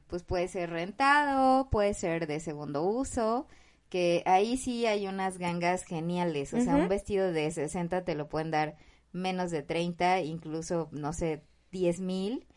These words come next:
Speaker 2: Exacto.
Speaker 1: Y, y es el vestido de tus sueños y no pasa nada. Entonces, la verdad es que también es buscarle.
Speaker 2: Sí, o sea,
Speaker 1: Y
Speaker 2: opciones hay.
Speaker 1: Claro.
Speaker 2: Sí, opciones hay, como dice Jimé, o sea, el chiste es buscarle y tener la apertura,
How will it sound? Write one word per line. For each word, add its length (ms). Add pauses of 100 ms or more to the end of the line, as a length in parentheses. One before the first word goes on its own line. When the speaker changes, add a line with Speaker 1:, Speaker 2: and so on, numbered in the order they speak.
(220)
Speaker 2:
Exacto. 320
Speaker 1:
Y, 240
y 280
es 140
el 100
vestido 280
de 60
tus 160
sueños 640
y 100
no 260
pasa 300
nada. 240
Entonces, 180
la 100
verdad 220
es 140
que 240 (380)
también 360
es 140
buscarle. 800 (260)
Speaker 2:
Sí, 240
o 60
sea, 100
Speaker 1:
Y 80
Speaker 2:
opciones 400
hay. 320 (280)
Speaker 1:
Claro. 380 (440)
Speaker 2:
Sí, 200
opciones 460
hay, 220
como 240
dice 200
Jimé, 360
o 60
sea, 140
el 80
chiste 280
es 100
buscarle 720 (460)
y 100
tener 720 (140)
la 300
apertura, 600